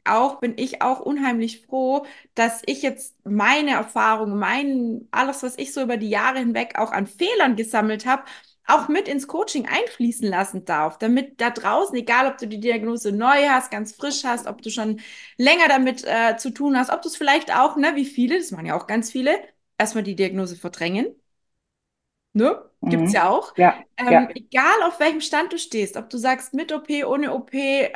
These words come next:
Speaker 1: einfach nur abnehmen, gesünder werden, m, wieder mehr zu mir finden, egal was. Es ist tatsächlich für jeden was dabei und ich schaue immer auf die individuelle Situation und versuche da eben auch das Bestmögliche rauszuholen.
Speaker 2: Ja.
Speaker 1: Ne?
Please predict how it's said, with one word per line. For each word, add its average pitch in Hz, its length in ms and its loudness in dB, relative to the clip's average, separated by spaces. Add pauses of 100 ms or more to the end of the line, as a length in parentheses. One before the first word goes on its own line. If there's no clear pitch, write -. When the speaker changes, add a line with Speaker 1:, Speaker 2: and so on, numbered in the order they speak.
Speaker 1:
einfach 247 240 0
nur 247 160 0
abnehmen, 262 560 -2
gesünder 269 420 -2
werden, 254 480 2 (560)
m, 247 220 0
wieder 277 180 6
mehr 269 220 6
zu 349 180 4
mir 311 180 2
finden, 294 380 -4
egal 269 420 4
was. 262 320 0 (360)
Es 233 160 -2
ist - 360 -6
tatsächlich 247 500 -2
für - 80 -6
jeden 240 280 -2
was 233 180 -4
dabei 226 360 2
und 208 100 -6
ich 214 140 -6
schaue 226 220 -2
immer 247 320 0 (880)
auf 208 220 -4
die 208 240 -4
individuelle 214 600 0
Situation 214 640 -4
und 202 80 -6
versuche 202 340 -12
da 196 180 0
eben 214 180 -2
auch 208 140 -4
das - 200 -12
Bestmögliche 202 560 -8
rauszuholen. 160 720 -6 (720)
Speaker 2:
Ja. 185 200 6
Speaker 1:
Ne? - 160 -2